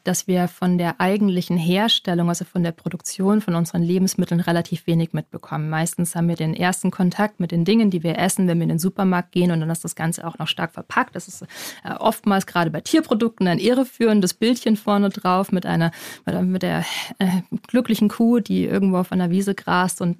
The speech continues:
das auch schon mal mit dem, was da sich in der Packung befindet, nicht viel zu tun hat. Aber ganz im Allgemeinen bekommen wir als Bevölkerung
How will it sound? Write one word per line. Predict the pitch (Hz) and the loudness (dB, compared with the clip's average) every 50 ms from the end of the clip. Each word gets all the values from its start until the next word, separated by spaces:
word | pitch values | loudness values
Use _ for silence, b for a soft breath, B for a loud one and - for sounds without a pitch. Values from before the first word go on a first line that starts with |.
| - _ | -8 _
das | - 139 - - | -10 -10 -10 -10
auch | - 190 175 | -12 -12 -8
schon | - 185 | -4 -2
mal | 175 - 170 | -2 -2 0
mit | - 170 175 - - | -2 -2 -2 -2 0
dem, | 180 175 170 | 0 0 0
was | 170 160 - | 0 -2 -4
da | - - - - - | -4 -4 -4 -4 -6
sich | - 180 - | -6 -6 -4
in | 175 | -4
der | 170 165 | -4 -4
Packung | - - 180 - - 180 | -4 -6 -6 -2 -2 -2
befindet, | 175 175 - - 180 180 175 180 | -2 -2 -2 0 0 2 2 0
nicht | 180 - - | -2 -2 -2
viel | - 185 180 | -2 -4 -4
zu | - - | -4 -8
tun | - - - 254 254 247 214 220 | -10 -2 0 2 4 4 4 2
hat. | 220 208 - B B B B B B B B B | 0 -2 -4 B B B B B B B B B
Aber | - 196 185 196 | -2 0 0 2
ganz | 190 190 190 - | 2 0 0 0
im | 185 185 | 0 0
Allgemeinen | 185 180 196 196 214 196 190 180 180 180 185 | 0 0 2 4 4 4 4 4 4 2 2
bekommen | 180 190 - - 202 196 196 196 190 190 - 180 180 | 0 -2 -4 0 2 2 4 4 4 2 2 0 2
wir | 175 196 214 240 240 233 226 226 214 214 - - - | 2 4 4 4 4 4 4 2 2 0 -4 -8 -8
als | - 185 180 - - - - - - B B B B B B B _ | -6 -6 -4 -4 -4 -6 -6 -8 -12 B B B B B B B _
Bevölkerung | - 101 - - - - - - 185 196 208 - | -18 -16 -16 -16 -20 -10 -2 0 2 2 2 0